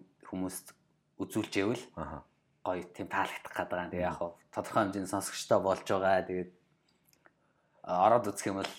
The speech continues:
Speaker 1: яг юу ирэх гээд байна харагдана л та.
Speaker 2: Тий.
Speaker 1: Тий.
Speaker 2: А, Балчкаг дагаарай. Instagram, Facebook, YouTube дээр дагаарай. YouTube дээр нэлээд идэвхжлэг нь орцсон байгаа. Тэгээд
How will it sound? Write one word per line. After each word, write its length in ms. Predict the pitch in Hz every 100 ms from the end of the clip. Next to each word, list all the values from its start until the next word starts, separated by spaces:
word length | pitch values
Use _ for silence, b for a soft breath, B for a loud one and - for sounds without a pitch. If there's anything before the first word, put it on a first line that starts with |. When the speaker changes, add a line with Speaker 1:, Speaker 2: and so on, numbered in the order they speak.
| -
Speaker 1:
яг 200 | 98 92
юу 220 | 98 110 101
ирэх 120 | -
гээд 120 | 107
байна 200 | 110 110 107
харагдана 380 | 117 - 107
л 140 | 98 -
та. 80 | 104
Speaker 2:
Тий. 120 | 104 -
Speaker 1:
Тий. 140 | 104 b b b b b b
Speaker 2:
А, 460 | 95 92 87 87 - - _
Балчкаг 320 | 120 - 147 110
дагаарай. 320 | 90 85 90 101
Instagram, 520 | 107 - 113 107 104
Facebook, 520 | - 110 - 101 95
YouTube 280 | 110 107 120
дээр 140 | 113 101
дагаарай. 280 | 87 87 87
YouTube 200 | - 101
дээр 120 | 104
нэлээд 260 | 95 92 95
идэвхжлэг 320 | 90 - - 95
нь 40 |
орцсон 320 | 85 - - 85
байгаа. 240 | 80 80 b b b -
Тэгээд 340 | 95 92 95